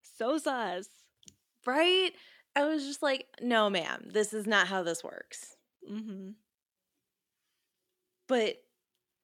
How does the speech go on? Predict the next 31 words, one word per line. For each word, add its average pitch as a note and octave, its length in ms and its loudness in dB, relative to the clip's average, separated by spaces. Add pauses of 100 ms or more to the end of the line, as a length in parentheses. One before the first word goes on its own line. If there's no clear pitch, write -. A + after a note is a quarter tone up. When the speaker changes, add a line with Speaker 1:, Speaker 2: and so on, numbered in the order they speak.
Speaker 2:
well, G3+ 280 4
okay, F3 340 2
apparently F3+ 480 0
that E3 140 0
is E3+ 160 -4
how D#3 160 -8
it - 80 -6
works - 320 -8
because D#3+ 500 -4
a F3+ 100 -2
year C#4 200 2
later, F3 320 4
Speaker 1:
<laughs> - 40 4
Speaker 2:
nothing C4 360 6
has C#4+ 120 8
<laughs> - 20 -2
happened. - 800 0 (680)
Speaker 1:
Literally, F4 760 0
like, C#4+ 240 -2 (460)
so E4 200 0
yeah, C#4+ 300 2
we B3 200 0
see, D4 220 -4
like, D#4 180 -2
a C#4+ 80 0
newspaper, G#3+ 760 -4
which E3+ 180 -10
is F#3+ 120 -16
hilarious, - 480 -14 (280)
and A3+ 180 -2
then A3 340 -2